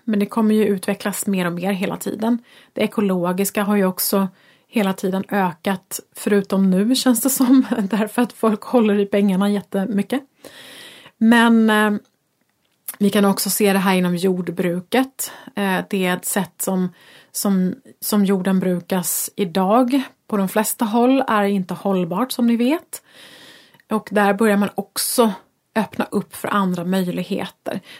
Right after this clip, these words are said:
Så jag ser som bryggor över de här olika,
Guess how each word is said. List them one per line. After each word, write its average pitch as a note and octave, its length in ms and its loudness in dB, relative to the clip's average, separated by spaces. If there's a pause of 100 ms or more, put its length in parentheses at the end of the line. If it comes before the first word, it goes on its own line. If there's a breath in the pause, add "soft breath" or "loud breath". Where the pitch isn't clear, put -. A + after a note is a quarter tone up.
Så - 120 -4
jag A3+ 100 0
ser C#4 440 2
som G3+ 360 0
bryggor A#3 800 4 (340)
över A3 680 2 (560 loud breath)
de G#3+ 120 -2
här G#3 160 -2
olika, F#3 800 -2